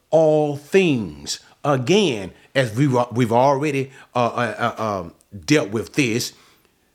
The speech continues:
it is not talking about Jesus with respect to creation. That is, Jesus is the first creature made in creation.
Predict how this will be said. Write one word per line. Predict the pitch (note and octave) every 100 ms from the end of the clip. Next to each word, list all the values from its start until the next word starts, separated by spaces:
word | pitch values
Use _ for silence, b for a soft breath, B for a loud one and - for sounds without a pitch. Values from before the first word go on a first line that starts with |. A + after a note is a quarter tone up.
| _ _ _ _ _ _ _ -
it | D#3
is | C#3+ -
not | E3 G3 C#3
talking | - E3+ D3+ C#3
about | B2 A#2+ A2 F#2
Jesus | A2 F#3 F#3 A2 A2+ -
with | D#2+ A2 C3+ G2+
respect | A2 - - - E3+ - -
to | - C#3 A#2+ B2+ b b _
creation. | - - C#3+ B2 C#3+ E3 - A#2+ F2+ D2 C2 b b
That | - A2 B2+ B2+
is, | C3 G#2 A2 - b -
Jesus | E2+ D3 F3 F3 D3 C#3+
is | C#3 C3 -
the | A#2
first | - D#3+ D#3 - -
creature | - F3 G3+ D3 - A2 B2 D3 B B B B _ _
made | G#2 A2+ B2+ D3+ F#3 D#3+ B2+ C3+ C#3 B2
in | - F#3 G3
creation. | C3+ C#3+ A#2 A#2 G2 - F2